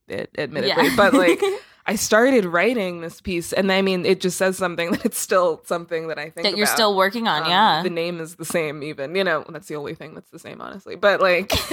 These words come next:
Speaker 1: <laughs>
Speaker 2: <laughs>
Speaker 1: um, yeah, it was just something that I was like, "Oh, wow, this is cool that you can do this."
Speaker 2: Yeah.
Speaker 1: And, you know, it's a, it's, yeah, it's, I think it's a titan of teen cinema.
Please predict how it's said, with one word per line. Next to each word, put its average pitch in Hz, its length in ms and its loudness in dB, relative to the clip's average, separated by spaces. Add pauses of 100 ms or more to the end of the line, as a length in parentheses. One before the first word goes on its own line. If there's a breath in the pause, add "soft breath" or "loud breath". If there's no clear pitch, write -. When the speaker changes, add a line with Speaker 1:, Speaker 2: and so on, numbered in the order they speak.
(140)
Speaker 1:
<laughs> 392 300 -4
Speaker 2:
<laughs> - 240 -20
Speaker 1:
um, 170 540 2 (440)
yeah, 226 220 4
it 170 80 4
was 185 160 4
just 185 160 -2
something 175 300 -2
that 147 80 -8
I 143 80 -6
was 151 100 -10
like, - 220 -10
"Oh, 233 160 4
wow, 151 300 2
this 165 180 -10
is 165 120 -8
cool 170 280 -6
that 156 120 -8
you 151 260 -12 (120)
can 143 320 -14
do - 180 -14
this." - 400 -20
Speaker 2:
Yeah. 202 460 0
Speaker 1:
And, 185 100 -14 (440)
you 170 100 -8
know, - 240 -14
it's 185 220 -6
a, 160 100 -12 (140)
it's, - 420 -14 (340)
yeah, - 340 -6
it's, 190 160 -6
I 185 80 -6
think 190 180 -8
it's 180 160 -12
a 180 180 -18
titan 175 340 -8
of 170 160 -14
teen 175 300 -8
cinema. 185 440 -10